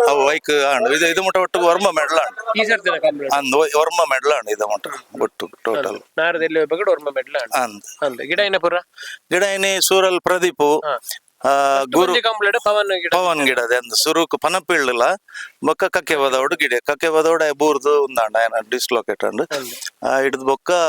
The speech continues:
Speaker 1: ಗುರು ಚರಣ್ ಗಿರೆ, ಗುರುಲ ಮೆಡಲ್ ಮಲ್ತು ಗುರಿ.
Speaker 2: ಓಕೆ, ಓಕೆ.
Speaker 1: ಆ, ಹಿಡ್ದು ಬೊಕ್ಕ ಸೂರಲ್ ಪ್ರದೀಪ್.
Speaker 2: ಹ್ಮ್.
Speaker 1: ಓ, ಒಂದು ಸೂರಲ್ ಪ್ರದೀಪ್ ಜಾಸ್ತಿ ಈ
Speaker 2: ಗಿಡ.
Speaker 1: ಸಾರಿ.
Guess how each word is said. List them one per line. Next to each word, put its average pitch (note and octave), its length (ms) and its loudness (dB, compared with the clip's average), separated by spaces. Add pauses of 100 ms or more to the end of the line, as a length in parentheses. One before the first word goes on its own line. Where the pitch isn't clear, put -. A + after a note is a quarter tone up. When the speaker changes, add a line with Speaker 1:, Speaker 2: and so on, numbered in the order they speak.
(120)
Speaker 1:
ಗುರು D#3+ 220 2
ಚರಣ್ B2+ 380 -2
ಗಿರೆ, A2 300 0
ಗುರುಲ C#3 540 0
ಮೆಡಲ್ B2+ 460 -2
ಮಲ್ತು G2+ 260 -6
ಗುರಿ. G#2+ 220 -2
Speaker 2:
ಓಕೆ, C#3 280 -6
ಓಕೆ. B2+ 240 -8
Speaker 1:
ಆ, B2+ 40 -2
ಹಿಡ್ದು B2 260 -4
ಬೊಕ್ಕ C3 220 -2 (180)
ಸೂರಲ್ C#3+ 400 0
ಪ್ರದೀಪ್. B2 460 -2 (120)
Speaker 2:
ಹ್ಮ್. B2+ 400 -14
Speaker 1:
ಓ, B2+ 40 0 (120)
ಒಂದು C3+ 380 -4
ಸೂರಲ್ F3 360 0
ಪ್ರದೀಪ್ E3+ 340 -4
ಜಾಸ್ತಿ C3+ 340 -2
ಈ G#2 40 -8
Speaker 2:
ಗಿಡ. A2 340 -6
Speaker 1:
ಸಾರಿ. G2+ 220 -2